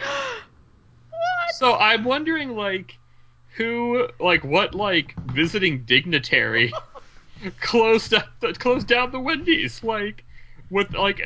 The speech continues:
Speaker 2: 'cause, like, the cars in the parking lot were huge. These were very large cars belonging to very rich people, and they were all at Wendy's having some sort of gala event.
Speaker 1: Maybe it was, like, I mean, it could be, like,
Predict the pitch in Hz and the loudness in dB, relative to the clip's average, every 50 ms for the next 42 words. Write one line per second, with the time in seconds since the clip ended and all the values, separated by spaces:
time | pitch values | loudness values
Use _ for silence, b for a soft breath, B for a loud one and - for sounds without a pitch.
0 | - - - 208 202 220 196 - 247 - - - 262 254 277 277 - 247 226 214 | -6 -4 -2 2 2 2 2 2 -2 -2 -2 -2 0 0 0 0 -2 -4 -6 -2
1 | - 247 254 247 226 214 208 208 - 254 247 233 202 214 220 - - 220 208 185 | 0 0 0 0 0 0 -2 -2 -2 -4 -4 0 0 0 0 0 0 -4 -4 0
2 | 208 240 233 233 233 220 208 214 214 208 202 196 - - - 208 202 196 196 190 | 2 6 6 6 6 4 2 0 2 0 0 0 -2 0 0 2 2 4 2 0
3 | 180 - - 185 180 170 175 175 - 196 180 156 170 170 175 170 175 165 156 156 | 0 0 -2 -2 -2 0 -2 -2 -2 -2 0 0 0 0 2 2 0 2 2 2
4 | 165 - - - - 92 95 - - 196 - 131 117 - - 202 190 185 175 175 | 0 0 0 -2 -2 -2 -2 -2 -2 -4 -4 -2 -4 -4 -4 -4 0 2 4 4
5 | 175 175 196 226 233 - - - 104 - - - - - - - 92 92 - - | 4 6 6 6 6 4 2 2 0 -2 -2 -2 0 0 0 0 0 -4 -6 -10
6 | - - - - - 190 233 233 226 - - 208 226 226 208 196 190 180 - 175 | -14 -4 0 0 0 2 0 -2 -2 -2 -4 0 2 4 4 4 2 2 2 2
7 | 165 185 202 185 139 127 - - 165 170 165 175 180 180 - - - - - - | 4 4 2 2 0 -4 -4 -6 -6 -6 -4 -2 -2 -2 -2 -4 -12 -14 -14 -14
8 | - - 240 247 269 330 349 381 330 285 254 262 240 240 240 - - - - - | -12 -12 -10 -8 -6 -6 -4 -2 -4 -4 -4 -4 -4 -4 -6 -8 -16 -20 -20 -20
9 | - - - - - - - - - - - - - - - - - 233 254 262 | -20 -20 -20 -20 -20 -20 -20 -20 -20 -20 -20 -20 -20 -20 -12 -8 -2 0 0 0
10 | 254 262 - 311 254 294 277 254 233 214 - | 0 2 0 -2 -2 -2 -2 -2 -2 -2 -4